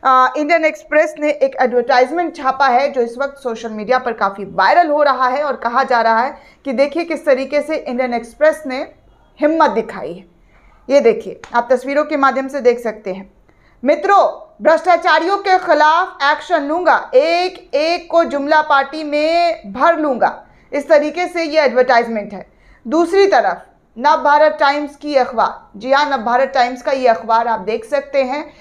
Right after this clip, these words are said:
कि नव भारत टाइम्स ने भी कुछ ऐसा ही बीजेपी को लेकर छाप दिया है, बीजेपी को लेकर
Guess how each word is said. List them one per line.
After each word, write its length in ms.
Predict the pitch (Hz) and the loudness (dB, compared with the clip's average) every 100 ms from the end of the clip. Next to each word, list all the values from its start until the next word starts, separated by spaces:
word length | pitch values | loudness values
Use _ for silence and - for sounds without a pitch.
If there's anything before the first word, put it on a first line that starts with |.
| _ - | _ -10
कि 80 | |
नव 320 | 254 285 330 269 | -2 0 0 2
भारत 340 | 269 285 285 | 2 0 0
टाइम्स 400 | 285 269 269 262 | -2 -2 -4 -10
ने 200 | 240 247 | -6 -4
भी 240 | 220 359 320 - - - | 0 2 2 -2 -14 -6
कुछ 180 | 381 381 | -2 2
ऐसा 300 | 339 294 330 | 0 2 -2
ही 540 | 285 370 294 - - 214 | 0 -2 -4 -10 -18 -6
बीजेपी 460 | 285 262 302 302 | -4 0 0 -2
को 120 | 294 262 | 2 4
लेकर 340 | 247 247 285 | 4 2 0
छाप 340 | 285 - 233 | -2 0 0
दिया 280 | 202 208 190 | 0 -2 -2
है, 200 | 180 214 - | -2 -6 -14
बीजेपी 400 | 202 240 269 269 | -8 0 0 -2
को 120 | 277 262 | 0 2
लेकर 480 | 262 269 262 302 | 2 2 2 0